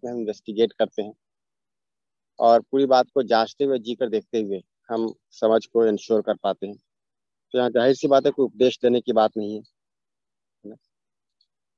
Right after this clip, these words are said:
और अभी हम कुछ भी ऐसा नहीं कहने वाले हैं कि किसी पुस्तक में लिखा है इसलिए आप मान लें, या कोई moral story सुनाने वाले हों कि इसके आधार पर आप इसी को मान लें, स्वीकार लें, ऐसी कोई बात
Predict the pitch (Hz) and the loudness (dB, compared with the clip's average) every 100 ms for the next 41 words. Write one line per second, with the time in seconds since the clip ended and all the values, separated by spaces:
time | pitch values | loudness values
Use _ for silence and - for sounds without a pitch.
0 | _ _ _ _ _ _ - 113 120 127 | _ _ _ _ _ _ -4 -4 -2 -2
1 | 131 135 - 143 131 131 127 123 113 110 | -2 -6 -2 -2 0 -2 -4 -4 -6 -4
2 | 104 101 95 - - - 113 110 107 - | -4 -4 -8 -12 -20 -18 -10 -8 -8 -12
3 | _ _ _ _ - 120 - - 127 113 | _ _ _ _ -14 -12 -10 -4 -4 0
4 | 113 107 117 107 - 110 101 98 101 101 | 0 0 0 -2 2 0 0 -2 -2 -2
5 | 98 - - 113 107 113 104 101 113 107 | -4 -8 -6 -2 -2 -2 0 2 0 -2
6 | 110 107 - 101 104 101 98 101 - _ | -6 -6 -4 -2 2 2 0 -6 -16 _
7 | _ _ _ _ _ - 110 95 - - | _ _ _ _ _ -8 -8 -8 -14 -4
8 | 120 104 110 107 107 104 110 110 - 110 | -2 0 0 0 0 0 -2 -10 -6 -4
9 | 98 95 101 101 - - 98 92 95 - | -2 -2 -2 -2 -6 -4 -2 -2 -6 -8
10 | 104 113 113 95 90 | -10 -4 -2 2 0